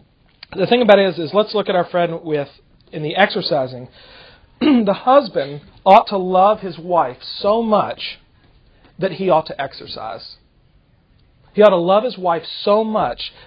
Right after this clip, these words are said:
that he ought to exercise, if for no other reason than for her. But the wife ought to love her husband so much that she ought not to care one iota whether he exercises or not.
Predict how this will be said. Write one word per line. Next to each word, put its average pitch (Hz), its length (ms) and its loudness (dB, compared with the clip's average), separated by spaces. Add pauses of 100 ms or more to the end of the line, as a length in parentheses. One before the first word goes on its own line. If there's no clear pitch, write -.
(140)
that 156 100 0
he 151 100 0
ought 160 120 4
to 160 120 -2
exercise, 117 720 -8 (520)
if 196 120 -2 (460)
for 190 100 -4
no 214 200 4
other 220 120 -2
reason 196 280 -4
than 147 140 -8
for 151 120 -12
her. - 300 -10 (1040)
But 185 120 -2
the 190 80 -6
wife 170 680 2 (360)
ought 175 140 4
to 185 80 -8
love 170 220 -2
her 160 140 -6
husband 214 440 -2
so 139 220 -6
much 107 440 -14 (320)
that 156 120 -8
she - 180 -4
ought 175 180 2
not 160 200 -4
to - 60 -16
care 151 480 -4 (100)
one 175 320 -4
iota 156 640 -8
whether 131 260 -8
he 135 160 -12
exercises 123 680 -10
or 120 60 -12
not. 110 340 -18